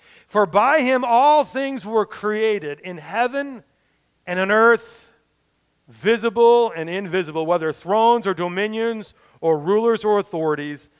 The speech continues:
All things were created through him and for him." Everything that exists exists by him, whether it's the institution of marriage, whether it's the earth itself, whether it's you, whether it's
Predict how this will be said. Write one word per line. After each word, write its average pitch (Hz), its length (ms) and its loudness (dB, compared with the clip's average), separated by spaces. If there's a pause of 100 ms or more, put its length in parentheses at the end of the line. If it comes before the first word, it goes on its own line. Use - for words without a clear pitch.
(220)
All 226 360 4
things 226 280 -8
were 175 140 -6
created 180 640 -8
through 233 380 -6
him 233 360 -2 (1080)
and 160 340 -10
for 220 560 4
him." 147 260 -10 (840)
Everything 254 520 0
that 247 120 2
exists 226 480 -2
exists 185 380 -6
by 208 380 -2
him, 254 380 -6 (540)
whether 196 320 4
it's 170 180 -6 (320)
the 180 180 -12
institution 240 760 -4
of 226 100 0
marriage, 214 380 0
whether 226 260 4
it's 220 140 0 (300)
the 226 280 -4 (280)
earth 247 320 4
itself, 226 480 0
whether 220 240 0
it's 208 120 -8
you, 165 640 -6 (240)
whether 202 240 2
it's 185 100 -2